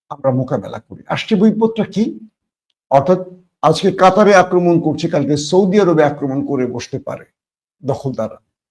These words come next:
আর সৌদি আরবের যত অস্ত্র ম্যাক্সিমামই আমেরিকান, তার মানে কাতার যেমন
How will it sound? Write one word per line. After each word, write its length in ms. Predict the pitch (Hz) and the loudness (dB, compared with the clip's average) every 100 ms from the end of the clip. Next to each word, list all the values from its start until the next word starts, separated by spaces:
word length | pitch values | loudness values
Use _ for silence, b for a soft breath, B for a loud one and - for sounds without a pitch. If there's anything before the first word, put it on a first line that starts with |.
| - | -4
আর 160 | 135 | -2
সৌদি 360 | 131 185 185 190 | 0 4 6 6
আরবের 240 | 190 180 | 6 4
যত 180 | 170 180 | 2 4
অস্ত্র 320 | 165 160 185 | 4 4 2
ম্যাক্সিমামই 520 | 170 170 196 196 196 | 0 0 -2 -2 -2
আমেরিকান, 580 | 165 165 170 175 90 180 - _ _ _ _ _ | 0 2 2 0 -4 -8 -12 _ _ _ _ _
তার 160 | 160 165 | 0 2
মানে 220 | 170 170 | 2 4
কাতার 300 | 165 165 170 | 2 4 4
যেমন 540 | 156 165 165 165 - | 4 4 4 2 -6